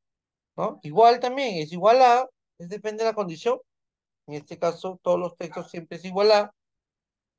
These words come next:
color verde. Formato personalizado, negrita, verde, y aceptamos.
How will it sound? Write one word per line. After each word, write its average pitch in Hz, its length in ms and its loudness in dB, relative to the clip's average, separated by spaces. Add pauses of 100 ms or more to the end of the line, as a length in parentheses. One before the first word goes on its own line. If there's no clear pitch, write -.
(380)
color 151 320 -2
verde. 113 300 -4 (480)
Formato 120 500 -12
personalizado, 185 1120 -2 (680)
negrita, 160 920 -6 (1500)
verde, 123 880 -4 (540)
y 120 140 -18
aceptamos. - 720 -14